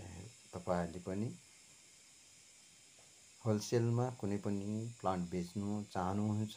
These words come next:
भने अवश्य नै मलाई, मसँग सम्पर्क गर्नुहोस्।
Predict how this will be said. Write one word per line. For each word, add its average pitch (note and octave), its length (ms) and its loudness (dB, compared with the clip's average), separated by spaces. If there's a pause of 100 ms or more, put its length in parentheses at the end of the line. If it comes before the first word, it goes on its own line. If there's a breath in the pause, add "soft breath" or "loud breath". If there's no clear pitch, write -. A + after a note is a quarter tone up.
भने A2 320 0
अवश्य F#2 400 -4
नै F#2+ 120 -2
मलाई, F2 380 -4
मसँग F2+ 400 -4
सम्पर्क F2+ 400 -4
गर्नुहोस्। G#2+ 540 -2